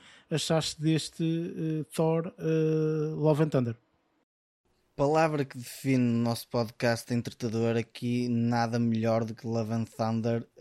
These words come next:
Speaker 2: como a definição de palavra entretador. É, o filme é cómico do princípio ao fim, com uma mistura de ação gigantesca. Ah, eu, eu fui ver com o Eric e neste caso, tipo, nós passamos,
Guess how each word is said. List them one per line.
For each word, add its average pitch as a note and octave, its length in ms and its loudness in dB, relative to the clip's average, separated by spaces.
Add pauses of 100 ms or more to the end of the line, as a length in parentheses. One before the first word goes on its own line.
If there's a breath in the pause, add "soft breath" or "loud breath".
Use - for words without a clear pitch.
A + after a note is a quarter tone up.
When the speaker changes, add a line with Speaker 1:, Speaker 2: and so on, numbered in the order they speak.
Speaker 2:
como B2 380 2 (280)
a C#3 360 8 (520)
definição D3 800 2
de B2 80 -6
palavra B2 600 0 (140)
entretador. B2+ 720 -2 (180)
É, C3 260 0
o F3+ 120 2
filme D#3 580 0 (220)
é D#3 300 6 (420)
cómico C#3 480 4
do B2+ 100 0
princípio D#3 560 -4
ao C#3 60 4
fim, C3+ 180 0
com C3 220 -2
uma B2 180 2
mistura B2+ 480 0
de C#3+ 80 2
ação C3+ 260 -2 (640 loud breath)
gigantesca. D3 1200 2 (400 soft breath)
Ah, A#2+ 640 4
eu, B2+ 260 -2
eu B2+ 40 2
fui C3 160 -8
ver B2 200 -2
com A#2+ 280 -2
o A#2 80 2
Eric A#2+ 380 0
e - 20 0
neste A#2 240 -2
caso, A#2+ 300 0
tipo, B2 240 -6
nós C3+ 340 2
passamos, C3+ 500 -4